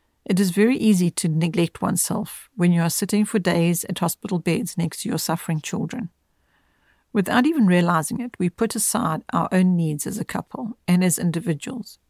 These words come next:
because we were dealing with life and death situations with our children. This, however,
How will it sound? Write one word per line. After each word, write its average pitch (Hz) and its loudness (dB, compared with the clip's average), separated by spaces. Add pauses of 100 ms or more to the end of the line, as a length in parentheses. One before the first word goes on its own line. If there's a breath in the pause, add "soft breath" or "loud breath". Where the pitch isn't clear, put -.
because 175 0
we 185 0
were 170 2
dealing 180 2
with 170 -2
life 175 2
and 170 0
death 165 0
situations - -4
with - -6
our 160 0
children. - -6 (1500)
This, 220 2
however, 180 0